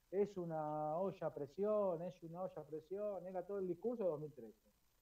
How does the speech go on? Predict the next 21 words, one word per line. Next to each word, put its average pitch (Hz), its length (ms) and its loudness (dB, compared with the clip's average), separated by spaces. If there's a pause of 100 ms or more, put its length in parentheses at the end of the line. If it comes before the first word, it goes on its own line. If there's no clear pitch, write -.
(160)
Cuando 190 520 4
el 185 100 2
discurso 226 420 6
que 175 100 4
están 196 360 2
diciendo 202 320 -4
ustedes 135 420 -2 (640)
pasó 160 300 0
a 370 40 4
un 311 120 0
segundo 175 380 6
plano, 214 560 6 (180)
hicieron 180 440 8
¡fum! 403 360 10
Y - 40 -6
te 160 100 -2
lo 160 100 6
levantaron 185 720 4
de 160 140 2
seis 220 320 2
a 151 40 2